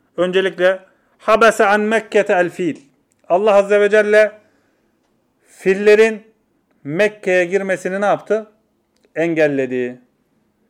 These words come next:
Akabinde de kendisiyle sahabelerine bunun muvaffak kılındığından bahsediyor.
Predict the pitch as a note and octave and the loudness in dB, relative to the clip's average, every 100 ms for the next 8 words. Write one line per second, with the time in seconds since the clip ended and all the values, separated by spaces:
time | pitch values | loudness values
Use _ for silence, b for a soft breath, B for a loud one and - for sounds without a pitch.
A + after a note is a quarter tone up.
0 | _ _ F3+ A3+ A3+ A3+ A#3 A#3 A#3 - | _ _ 2 2 0 2 4 4 2 0
1 | _ _ _ _ - F#3+ G#3 G3+ B3 A3+ | _ _ _ _ 0 0 0 -4 -2 2
2 | G3 - F3+ G3 G#3 G#3 G#3+ A3 A#3 A3 | 0 2 4 4 4 4 4 4 2 2
3 | - _ _ _ _ _ _ D3 F3+ G#3+ | -12 _ _ _ _ _ _ -10 -6 -6
4 | G3 F#3 G3 - G3+ G3 F#3+ F#3 F3 F3 | -2 2 2 2 -2 0 -4 -4 -6 -4
5 | F3+ D#3 B2 A2+ G#2 | -2 -2 -6 -8 -14